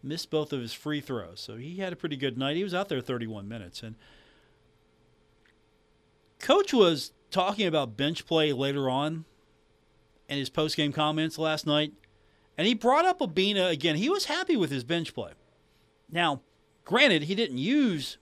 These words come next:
many players off the bench. He used a couple of guys that came off the bench. And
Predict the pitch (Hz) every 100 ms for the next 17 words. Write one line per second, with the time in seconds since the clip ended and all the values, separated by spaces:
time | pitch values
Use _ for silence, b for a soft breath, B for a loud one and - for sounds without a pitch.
0 | - 127 196 196 156 131 - 190 190 156
1 | 135 143 165 233 135 101 85 90 - -
2 | _ _ _ _ _ _ _ _ _ _
3 | _ _ _ _ _ _ _ _ _ _
4 | _ _ - 160 170 147 180 165 143 143
5 | 123 - - - _ _ _ _ _ _
6 | _ _ 120 113 151 139 127 127 110 87
7 | - - _ _ _ _ _ _ _ _
8 | _ _ _ _ _ _ 156 156 156 143